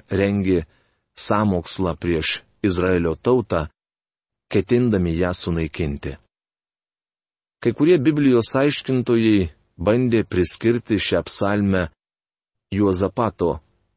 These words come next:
karaliavimo laikotarpiui. Kiti kitiems istoriniams laikotarpiams. Svarbiausia,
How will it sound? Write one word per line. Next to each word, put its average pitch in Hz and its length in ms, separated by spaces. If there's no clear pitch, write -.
karaliavimo 78 720
laikotarpiui. 80 840
Kiti 185 260
kitiems 92 600
istoriniams 85 720
laikotarpiams. 78 880
Svarbiausia, 95 680